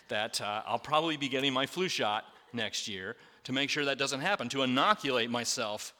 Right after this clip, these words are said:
against the flu. And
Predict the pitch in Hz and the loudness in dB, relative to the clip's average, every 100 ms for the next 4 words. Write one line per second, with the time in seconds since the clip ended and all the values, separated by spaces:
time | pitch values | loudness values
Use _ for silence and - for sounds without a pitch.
0 | - 120 127 117 - - - - - - | -10 -4 -4 0 -2 -2 -10 -18 -10 -2
1 | 220 143 92 - - - - - - - | 0 2 -2 -10 -18 -20 -20 -20 -20 -6
2 | 147 147 143 | 0 0 0